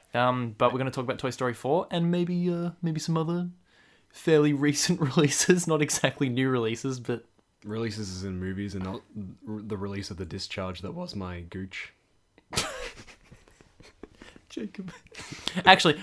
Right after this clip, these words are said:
Speaker 1: before we talk about Toy Story, I have a bone to pick with you.
Speaker 2: Mm-hmm.
Speaker 1: Um, I visited your house last weekend, and now you're here visiting mine.
Speaker 2: Mm-hmm.
Speaker 1: I saw something on your wall when I was visiting you.
Speaker 2: Don't do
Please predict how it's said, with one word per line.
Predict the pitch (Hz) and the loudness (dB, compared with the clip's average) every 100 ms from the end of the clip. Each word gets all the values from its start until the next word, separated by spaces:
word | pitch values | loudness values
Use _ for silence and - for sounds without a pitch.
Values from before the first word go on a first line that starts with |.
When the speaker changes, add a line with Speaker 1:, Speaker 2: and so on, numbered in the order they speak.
| 175 | -2
Speaker 1:
before | 139 | 2
we | 214 | 4
talk | 233 | 4
about | 220 - | 2 2
Toy | 143 | 0
Story, | 143 123 117 117 | 0 0 0 4
I | 123 | 4
have | 143 131 110 - | 4 2 -2 -8
a | |
bone | 107 117 113 | -2 0 0
to | |
pick | 110 107 | -2 -4
with | 110 104 | -4 -2
you. | 107 127 _ _ _ - | -2 -4 _ _ _ -12
Speaker 2:
Mm-hmm. | 113 110 113 131 131 | -6 -4 -4 -6 -4
Speaker 1:
Um, | 120 113 110 107 87 _ _ | 0 2 0 -4 -10 _ _
I | 120 131 139 139 131 117 | 6 8 8 6 2 4
visited | 156 156 131 | 2 4 2
your | 123 117 110 | 4 4 4
house | 107 135 160 | 4 4 4
last | 117 110 110 | -2 -4 -6
weekend, | 107 107 110 - _ _ _ - | -6 -6 -8 -12 _ _ _ -6
and | 110 | -2
now | |
you're | 107 104 | 0 -2
here | 101 | -2
visiting | 101 101 98 | -4 -4 -4
mine. | 107 110 95 - - | -4 -4 -6 -10 -12
Speaker 2:
Mm-hmm. | 90 113 - _ _ _ _ _ _ _ | -10 -12 -14 _ _ _ _ _ _ _
Speaker 1:
I | - | -8
saw | 123 - 139 | -4 0 0
something | - 127 117 113 | 0 -4 -4 -2
on | 110 | 0
your | 107 | -2
wall | 101 110 117 107 - _ _ _ _ _ - _ _ _ - | 0 0 2 0 -4 _ _ _ _ _ -20 _ _ _ -8
when | 113 110 | -4 -2
I | 110 | -2
was | 117 113 | -2 -2
visiting | 110 110 107 107 | -2 -2 -2 -2
you. | 104 117 117 - - 107 - - - - - _ _ _ _ - | -2 -4 -8 -12 -10 -12 -18 -20 -20 -20 -20 _ _ _ _ -18
Speaker 2:
Don't | - 92 92 | -12 -10 -10
do | 85 | -12